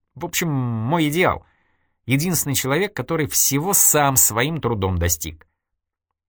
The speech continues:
А та ошибка, что ты... Нет, мы все, все трое совершили тогда, ну, с кем не бывает». «Думаю, папашка Милюков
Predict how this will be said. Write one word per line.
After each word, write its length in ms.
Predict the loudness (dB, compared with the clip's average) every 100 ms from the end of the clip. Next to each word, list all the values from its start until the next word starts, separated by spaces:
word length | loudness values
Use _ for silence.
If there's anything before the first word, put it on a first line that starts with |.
| _ _ _ _
А 120 | -6 -2
та 240 | 0 2
ошибка, 480 | 2 -2 -6 -8 -14
что 420 | -14 -4 -4 -4 _
ты... 420 | -6 -4 -4 -6 -10 -18 -12
Нет, 300 | -2 0 0
мы 180 | 0 0
все, 640 | 2 2 2 2 0 0 -2
все 260 | -2 -2
трое 580 | -2 2 4 4 4 -2 _
совершили 560 | -6 -2 -2 -2 -2 -4
тогда, 360 | -4 -4 -6 -10 _ _ _ _ _ -12
ну, 300 | -8 -6 -6
с 100 | -4
кем 240 | -2 -2
не 80 | 0
бывает». 360 | 0 0 -2 -10 _ _ _ _ _ _ _ _ _ _ _ _ _ _ _
«Думаю, 520 | -4 0 2 2 2
папашка 680 | 0 -2 0 -2 -2 -2 -2
Милюков 720 | -2 0 -2 -2 -2 -2 -6